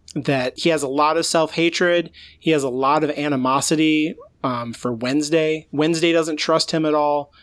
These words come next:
It just plays very, very differently. Where at, at first you think he's just a big jerk,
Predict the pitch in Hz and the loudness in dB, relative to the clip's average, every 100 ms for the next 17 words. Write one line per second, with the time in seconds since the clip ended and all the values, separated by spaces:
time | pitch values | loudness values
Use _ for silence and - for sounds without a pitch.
0 | - 151 - 165 156 - - 160 147 139 | -4 -2 0 2 0 -2 -6 0 2 2
1 | 127 127 143 143 143 131 135 127 123 120 | -2 -4 -2 0 2 0 -2 -4 -4 -4
2 | 131 - 117 117 117 160 170 175 196 175 | -6 -6 -8 -8 0 2 2 0 -2 -4
3 | - 170 - 247 262 196 180 180 165 170 | 0 0 2 0 2 0 0 0 -2 -2
4 | 139 165 - 135 139 123 165 143 | 0 0 0 0 0 2 2 2